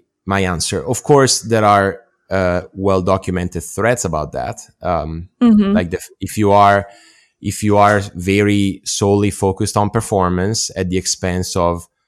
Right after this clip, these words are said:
Speaker 1: uh, relationships, at the expense of, uh, sometimes physical and mental health, uh, emotional stability, uh,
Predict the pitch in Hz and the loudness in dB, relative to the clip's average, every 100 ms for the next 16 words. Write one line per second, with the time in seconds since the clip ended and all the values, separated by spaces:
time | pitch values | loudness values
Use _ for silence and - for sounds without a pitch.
0 | _ _ - 90 80 78 82 - - - | _ _ -6 -4 -2 -2 -6 -8 -12 -16
1 | - 85 95 92 85 87 82 - 101 - | -10 -4 0 0 0 -4 -4 -2 -2 -2
2 | - 82 85 - - 90 90 90 87 82 | -6 -4 -4 -6 -6 -4 -2 -2 -2 -4
3 | 82 - _ _ _ 82 76 76 - 87 | -6 -14 _ _ _ -10 -8 -8 -8 -6
4 | 82 82 82 85 - - 82 82 90 87 | -4 -4 -4 -4 -6 -6 -6 -6 -4 -2
5 | 85 87 87 101 101 87 78 87 - - | 0 0 0 -2 -2 -2 -4 -6 -8 -18
6 | _ _ _ - - 73 76 - 64 87 | _ _ _ -14 -10 -10 -8 -8 -4 -2
7 | 87 87 95 95 - 104 92 80 78 - | -2 -2 0 0 -2 -2 -2 -2 -4 -4
8 | 90 90 _ _ _ _ 98 85 78 80 | -6 -6 _ _ _ _ -6 -4 -4 -6